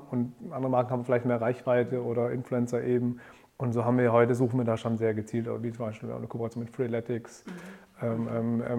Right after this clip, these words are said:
Speaker 1: ähm, gucken auch, dass wir stärker im Bereich Kooperation mit Händlern machen,
Speaker 2: Mhm.
Speaker 1: mit Vertriebspartnern, mit Sportlern, die auch so ein bisschen unsere Werte vertreten.
Speaker 2: Mhm.
Speaker 1: Und dann ist da schon, muss man schon sagen, bleibt da sehr wenig übrig, ja, weil wir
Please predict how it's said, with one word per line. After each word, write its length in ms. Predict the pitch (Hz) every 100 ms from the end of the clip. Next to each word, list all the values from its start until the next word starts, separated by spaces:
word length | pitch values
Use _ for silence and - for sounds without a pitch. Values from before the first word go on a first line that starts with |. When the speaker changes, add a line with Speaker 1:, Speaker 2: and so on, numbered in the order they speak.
| 117 117
Speaker 1:
ähm, 80 |
gucken 220 | - 123 127
auch, 80 |
dass 180 | 120 113
wir 160 | 123 113
stärker 400 | - 120 117 120
im 120 | 113
Bereich 300 | 117 120 120
Kooperation 360 | 120 113 113 117
mit 100 | 113
Händlern 460 | 113 120 120 117 -
machen, 360 | 120 - 120
Speaker 2:
Mhm. 60 | 117
Speaker 1:
mit 160 | 117 -
Vertriebspartnern, 1000 | 123 127 117 - 123 117 127 113 117 117 - - - _
mit 200 | 120 120
Sportlern, 580 | - 127 127 127 123 120
die 360 | 117 120 117 -
auch 200 | 117 113
so 100 | -
ein 40 |
bisschen 200 | 113 127
unsere 200 | 123 120
Werte 260 | 113 120 123
vertreten. 540 | 120 113 120 117 123
Speaker 2:
Mhm. 100 | 117
Speaker 1:
Und 260 | 120 113 117 - - _ _
dann 180 | 127 123
ist 180 | 135 -
da 120 | 131
schon, 160 | - 139
muss 160 | 135
man 100 | 139
schon 140 | 123 131
sagen, 320 | 127 127 127
bleibt 260 | 120 120 -
da 60 |
sehr 180 | 117 120
wenig 240 | 117 117
übrig, 360 | - 131 - 107
ja, 160 | 113 110
weil 180 | 110
wir 240 | 107 110